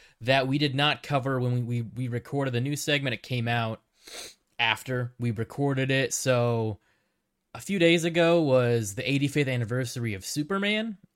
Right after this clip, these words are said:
and James Gunn on that day posted a picture of the finished Superman Legacy script. So he is done writing the movie,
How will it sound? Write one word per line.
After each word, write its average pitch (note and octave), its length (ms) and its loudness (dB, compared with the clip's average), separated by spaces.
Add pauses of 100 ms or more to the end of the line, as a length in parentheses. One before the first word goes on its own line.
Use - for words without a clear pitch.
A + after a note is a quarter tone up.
and A#2+ 440 -2
James C3 440 -2
Gunn C#3 280 0
on A2+ 240 -2
that A2 240 -2
day A#2+ 280 2
posted A#2+ 460 -2
a A2 60 -4
picture E3 680 -2 (560)
of A2 640 0
the A#2+ 200 -6
finished F#3+ 580 -2
Superman C3+ 640 0
Legacy A#2 600 -2
script. G#2+ 520 -10
So A2+ 220 -4
he D3+ 200 -4
is G#2+ 160 -4
done D3+ 360 -2
writing B2+ 420 0
the A#2 80 0
movie, C#3+ 500 -2